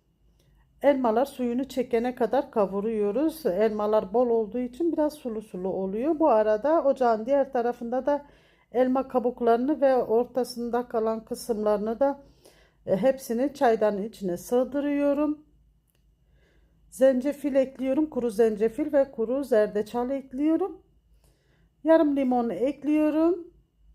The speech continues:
Üzeri geçecek kadar su ekliyorum ve ocağın altına açıyorum. Demlenmeye bırakıyorum.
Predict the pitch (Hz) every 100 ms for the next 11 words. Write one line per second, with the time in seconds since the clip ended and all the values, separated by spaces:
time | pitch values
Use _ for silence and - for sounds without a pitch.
0 | _ _ _ _ _ _ _ _ _ _
1 | - 311 311 240 208 302 311 214 202 196
2 | 202 196 277 320 - 277 262 247 247 -
3 | 226 220 220 302 294 233 233 208 208 247
4 | 254 202 160 214 - - 240 226 240 294
5 | 302 277 294 196 190 196 190 233 320 277
6 | 180 165 190 185 185 269 349